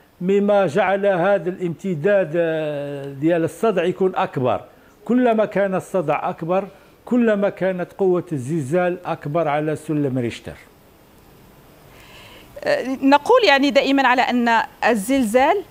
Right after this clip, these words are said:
Speaker 2: لا يقتل، ولكن المباني وانهيارها هو ما يودي بحياة، آه، الناس. آه،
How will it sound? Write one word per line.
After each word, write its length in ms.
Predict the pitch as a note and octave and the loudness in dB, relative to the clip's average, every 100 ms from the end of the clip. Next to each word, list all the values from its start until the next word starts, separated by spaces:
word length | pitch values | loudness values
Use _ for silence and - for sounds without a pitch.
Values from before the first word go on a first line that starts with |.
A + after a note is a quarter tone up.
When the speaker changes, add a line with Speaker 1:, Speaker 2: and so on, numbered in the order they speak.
| - - - - - | -18 -20 -20 -20 -6
Speaker 2:
لا 180 | A#3 C4 | 0 2
يقتل، 440 | B3+ - - D#3 | 0 -2 -6 -4
ولكن 460 | F3 G#3 - A3 G#3 G3 | -2 -2 -2 -4 -2 -4
المباني 720 | G#3 G3+ G3+ D4 B3+ C4+ C#4+ - F3+ | -2 -2 0 0 0 -2 -6 -10 -6
وانهيارها 720 | G#3 A3+ A#3 B3 B3 A#3+ B3 | -4 -2 0 2 2 -2 -2
هو 240 | A#3+ B3+ | 0 0
ما 100 | B3+ | 2
يودي 360 | E4+ E4+ A#3 A#3 | 2 0 -2 -2
بحياة، 460 | G#3+ - G3+ G#3+ G#3 F#3+ | -4 -2 -2 0 -2 -2
آه، 680 | F3 A2 E3+ C3 D3 - | -2 -2 -2 -2 -4 -4
الناس. 360 | F3+ D#3+ D#3+ - - - - - | -4 -4 -4 -8 -20 -20 -20 -14
آه، 360 | - - C3+ | -10 -6 -6